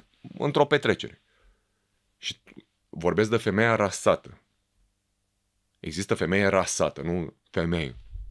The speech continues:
Asta nu e femeie, aia e altceva, e, sunt alte probleme acolo. Da? Și trece o femeie rasată, îmbrăcată, în diamante, în tot, da?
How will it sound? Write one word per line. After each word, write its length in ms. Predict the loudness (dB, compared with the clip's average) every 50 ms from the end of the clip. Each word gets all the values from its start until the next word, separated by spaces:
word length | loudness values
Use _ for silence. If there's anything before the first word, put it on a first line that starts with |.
| -14 -16
Asta 200 | -14 -14 -10 -6
nu 100 | -4 -4
e 40 | -4
femeie, 340 | -4 -4 -6 -6 -6 -6 -8
aia 180 | -8 -4 -2
e 40 | 0
altceva, 360 | 0 0 -2 -4 -10 -14 -14 -18 -16
e, 120 | -16 -16 -18 -20 _ _ _ _ _ _ _ _ _
sunt 180 | -2 2 2
alte 160 | 2 2 -2 -8
probleme 400 | -6 -6 -4 -2 -2 -4 -4 -6
acolo. 240 | -12 -16 -20 -20 _ _ _ _ -20 -20 -20 -20 -20 -20 -20 -20 _ _ _ _ _ _ _ _
Da? 300 | -4 -2 -2 -2 -2 _ _ _ _ _ _ _ _ _ _ _ -8
Și 140 | -6 -4 -2
trece 240 | 0 0 2 2
o 20 | 2
femeie 280 | 2 2 4 4 6
rasată, 500 | 6 4 4 2 4 2 2 2 2 -4 -6
îmbrăcată, 600 | -2 2 2 2 2 2 2 2 2 2 2 -8
în 200 | -6 -6 -6 -6
diamante, 580 | -2 4 4 6 6 6 4 2 2 2 -2 -4
în 80 | -6
tot, 220 | -4 -4 -6 -8 -6
da? 240 | -6 -8 -8 -8